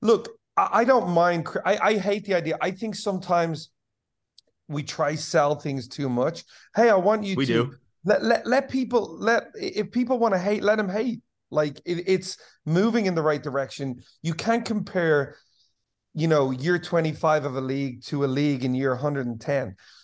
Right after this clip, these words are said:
Speaker 1: You need to compare it to that league of year twenty-five. If you go back to English football, they were making changes twenty-five years in. "Hey, what about our format? What about this?" So you're, you're finding the way. But to, to come in and now,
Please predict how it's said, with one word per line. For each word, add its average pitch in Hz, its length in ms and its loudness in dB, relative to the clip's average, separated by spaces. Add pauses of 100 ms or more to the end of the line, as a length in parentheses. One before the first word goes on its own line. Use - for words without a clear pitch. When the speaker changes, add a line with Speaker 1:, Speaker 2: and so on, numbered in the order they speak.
Speaker 1:
You 156 140 0
need 185 160 2
to 170 100 -8
compare 160 640 2
it 151 140 -4
to 165 140 -2
that 170 320 0
league 143 340 -4
of 131 100 -4
year 131 200 -4
twenty-five. 135 400 -6
If 139 80 -10
you 160 80 -6
go 208 120 4
back 202 260 2
to 185 180 2 (320)
English 202 320 2
football, 147 520 0 (280)
they 175 160 4
were 190 120 2
making 165 380 -2
changes 160 480 -6
twenty-five 160 640 -2
years 143 240 -4
in. 139 100 -4
"Hey, 147 260 -2
what 151 160 2
about 160 220 4
our 156 140 2
format? 156 480 -2
What 151 100 2
about 151 240 0
this?" 160 220 -8 (400)
So 196 320 2
you're, 185 260 0
you're 175 80 0
finding 202 440 0
the 151 80 0
way. 156 200 2
But 156 280 -4
to, 185 240 -4 (260)
to 160 80 -6
come 208 240 2
in 240 180 4
and 175 320 -2
now, 165 520 2